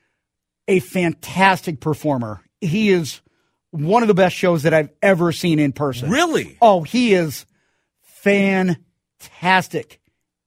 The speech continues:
Speaker 1: in, in person. Like, he is, he gets it. Like, there are some individuals that you go to and you're like, "Oh, I regret that." He's, the, the boy bands get a, they get kind of a, a raw deal because everybody looks at them as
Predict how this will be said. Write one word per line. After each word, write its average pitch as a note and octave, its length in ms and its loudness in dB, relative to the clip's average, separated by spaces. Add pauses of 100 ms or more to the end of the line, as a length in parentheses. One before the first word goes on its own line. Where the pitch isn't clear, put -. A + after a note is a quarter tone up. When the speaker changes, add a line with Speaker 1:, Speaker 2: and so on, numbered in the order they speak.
(140)
Speaker 1:
in, E3 400 0
in F3 160 0
person. B2 440 -6 (300)
Like, E3 220 -4
he G3 340 -2
is, E3 400 -2 (500)
he B3+ 140 4
gets G3 300 0
it. - 120 -12 (420)
Like, F3+ 200 0
there G3 180 2
are G3 40 0
some A3+ 240 0
individuals F#3+ 680 0
that D#3+ 320 0
you E3+ 160 -2
go F#3 180 0
to G3 160 -6
and F3+ 80 -2
you're E3 100 -2
like, D3+ 320 -4 (540)
"Oh, E3 200 -6
I D#3 100 -4
regret D3+ 460 -4
that." B2+ 260 -6 (880)
He's, G#3 540 -2 (760)
the, G3+ 160 2
the F3+ 160 -4
boy C#4 260 4
bands G#3 280 0
get F#3 140 2
a, D#3 140 0 (340)
they G#3+ 160 0
get C4 140 -8
kind B3 200 -2
of F3+ 100 0
a, D3+ 400 -4
a D3+ 40 -2
raw E3+ 320 4
deal F3 360 -2
because E3 300 -2
everybody E3 340 0
looks D3 260 -4
at E3+ 120 0
them E3+ 40 -4
as D#3 260 -6